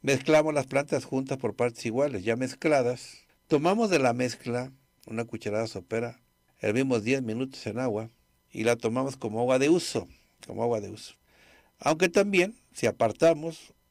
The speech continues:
o hacemos aparte nuestro té, digamos para dos litros, podemos hacer baños de asiento, que consisten en comprar o adquirir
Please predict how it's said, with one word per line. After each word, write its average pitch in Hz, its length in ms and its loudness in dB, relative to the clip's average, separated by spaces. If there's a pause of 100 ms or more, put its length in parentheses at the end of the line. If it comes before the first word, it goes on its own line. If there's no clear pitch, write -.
o 92 120 -8
hacemos 123 380 -6
aparte 127 520 0 (480)
nuestro 98 520 -10
té, 135 340 -4 (440)
digamos 117 260 -4
para 101 260 -2
dos 123 220 -6
litros, 135 680 -8 (400)
podemos 143 240 0
hacer 143 240 2
baños 139 360 0
de 113 140 2
asiento, 104 680 -6 (300)
que 156 160 2
consisten 170 720 0
en 180 260 -8 (200)
comprar 135 480 2
o 123 60 4
adquirir 135 580 -2